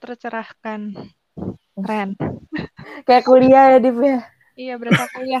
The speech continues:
Speaker 1: Singkat sih. Alhamdulillah.
Speaker 2: <laughs> Iya, jujur, jujur. Ya, satu S K S dapet lah ini. Baru, baru
Speaker 1: <laughs>
Speaker 2: satu jam padahal.
Speaker 1: Mm-mm, baru satu jam.
Speaker 2: <laughs> Nah, gitu sih paling Kak Bimo. Eh, mungkin Kak Bimo mau ada closing statement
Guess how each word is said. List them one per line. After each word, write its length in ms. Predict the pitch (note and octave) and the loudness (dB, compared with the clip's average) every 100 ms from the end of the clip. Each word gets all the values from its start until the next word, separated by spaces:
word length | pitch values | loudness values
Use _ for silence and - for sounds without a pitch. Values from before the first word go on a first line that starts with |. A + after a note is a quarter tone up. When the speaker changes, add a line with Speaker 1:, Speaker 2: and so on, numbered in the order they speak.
| A#3+ | -8
Speaker 1:
Singkat 320 | - C#4 D4 D4+ | -10 -2 0 0
sih. 160 | - C#4 - _ | -2 -16 -16 _
Alhamdulillah. 720 | - B3 C4 B3+ A#3+ B3 G#3+ A#3 | -14 -10 -8 -8 -6 -6 -6 -8
Speaker 2:
<laughs> 320 | B3 B3+ _ D#4+ C5+ B4+ - | -6 -8 _ -16 -14 -14 -2
Iya, 240 | A#3 A3+ | 4 4
jujur, 400 | G#3 G#3 F#3+ G3+ | 4 0 2 2
jujur. 320 | F#3 F#3 F3+ F3+ | 2 -4 -2 0
Ya, 260 | G#3 A3+ A#3+ | 4 4 4
satu 240 | A3 A3 | 2 2
S 140 | G#3 - | 0 0
K 80 | E3 | 0
S 60 | A3 | 2
dapet 240 | F#3+ - | 0 -2
lah 240 | F#3 F#3 F3+ | -4 -4 -6
ini. 240 | F3+ G3 | -8 -12
Baru, 400 | A3 F#3 F#3+ G3 | -2 0 2 2
baru 240 | F#3+ G3 G#3 | 4 4 4
Speaker 1:
<laughs> 80 | |
Speaker 2:
satu 240 | G#3 G3 G#3+ | 2 0 -2
jam 240 | F3+ G3+ | 0 0
padahal. 480 | G3 E3 E3+ D#3 E3 | 0 -4 -4 -10 -14
Speaker 1:
Mm-mm, 240 | B3 A#3 A3+ | -20 -20 -14
baru 180 | A3+ A3 | -12 -12
satu 320 | A3 A3 G#3 | -16 -16 -16
jam. 320 | G3+ F#3+ G#3+ | -14 -14 -10
Speaker 2:
<laughs> 1300 | A3+ C4 A3 G3+ G#3+ F#3 - - - - B3 A3+ - | -6 -4 -6 -4 -4 -6 -8 -8 -8 -10 -20 -14 -6
Nah, 160 | F3 F3 | -2 -2
gitu 220 | F3 G3+ | -2 -2
sih 160 | G3 G3 | -2 0
paling 400 | F#3 F3+ F#3 F3+ | 4 4 2 -2
Kak 160 | G#3+ F#3 | 0 2
Bimo. 320 | F#3 F3+ F3 | 2 -2 -2
Eh, 460 | - G3 F#3 F3+ F3+ | -2 0 2 2 0
mungkin 720 | F#3+ G3 F#3+ C#4 D4+ D#4 C4+ | -2 -6 -6 -2 0 -2 -2
Kak 160 | A#3 G3+ | 0 0
Bimo 240 | G#3 C4 C#4 | 2 2 2
mau 160 | A#3 G3+ | 4 2
ada 220 | F#3 F#3+ | 4 2
closing 340 | G3+ F#3 F#3+ F#3 | 4 2 0 -4
statement 580 | - F3+ F3+ G#3 A#3+ | -2 -4 -2 -4 -6